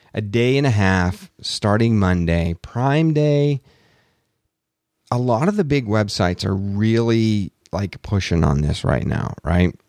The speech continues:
Because it, it's like, it's almost like the day after Thanksgiving, right? It's where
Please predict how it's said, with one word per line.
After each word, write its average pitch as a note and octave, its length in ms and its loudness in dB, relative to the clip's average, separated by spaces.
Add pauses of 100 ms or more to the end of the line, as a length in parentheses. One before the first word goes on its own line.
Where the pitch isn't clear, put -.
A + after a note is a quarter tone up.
(160)
Because G#2 880 -2 (260)
it, A#2+ 520 0
it's - 640 -4 (140)
like, A#2+ 480 0 (2000)
it's - 220 -4 (120)
almost F3+ 420 0
like A#2 240 2 (2750)
the A2 120 -2
day A#2 280 2
after G#2 240 0
Thanksgiving, F#2+ 720 -4
right? F#2+ 480 0
It's - 300 -4
where A2+ 460 2